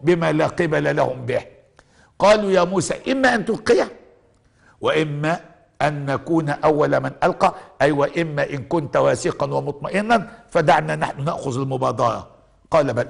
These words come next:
ألقوا، لأن ثقته في الله بلا حدود. وهنا قال: بل ألقوا،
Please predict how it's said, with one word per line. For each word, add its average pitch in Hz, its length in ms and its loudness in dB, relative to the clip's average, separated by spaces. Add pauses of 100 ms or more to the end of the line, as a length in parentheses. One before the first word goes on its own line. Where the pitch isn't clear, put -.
ألقوا، 95 300 -8 (760)
لأن 156 300 -4
ثقته 135 420 -2
في - 100 -10
الله 139 200 -2
بلا 117 320 -6
حدود. 95 360 -12 (800)
وهنا 127 480 0 (1800)
قال: 180 300 2
بل 127 180 -2 (120)
ألقوا، 120 320 -2